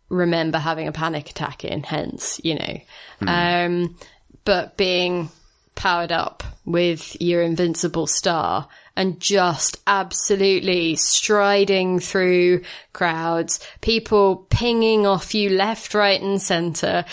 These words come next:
Speaker 1: You just, you know, you, you get to the rack of the thing, you pick the thing up, you go to the till and you march out like a boss while people sprawl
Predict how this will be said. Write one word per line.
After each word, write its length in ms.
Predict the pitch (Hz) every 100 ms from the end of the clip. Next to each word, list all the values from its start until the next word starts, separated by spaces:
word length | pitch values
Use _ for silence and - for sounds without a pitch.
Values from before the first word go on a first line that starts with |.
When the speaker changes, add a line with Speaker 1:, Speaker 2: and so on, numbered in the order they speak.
| - -
Speaker 1:
You 200 | 202 190
just, 280 | 190 185 -
you 200 | 190 190
know, 100 | 180
you, 260 | 175 160 -
you 580 | 185 175 170 - 185 180
get 300 | 196 202 -
to 100 | 202
the 100 | 190
rack 300 | 180 202 -
of 120 | 190
the 80 | 180
thing, 420 | 180 226 226 226 214
you 120 | 165
pick 480 | - 240 - - -
the 140 | 208
thing 300 | - 220 214
up, 380 | 208 202 - -
you 80 | 165
go 320 | - 226 226
to 180 | 226 202
the 100 | 196
till 340 | - 196 190
and 220 | 175 165
you 140 | 175 165
march 640 | 160 185 226 220 - -
out 380 | 180 170 - -
like 240 | 170 160
a 80 | 160
boss 600 | 151 180 - - - -
while 240 | 180 165 151
people 480 | - 190 180 175 165
sprawl 920 | - - 226 240 220 214 214 208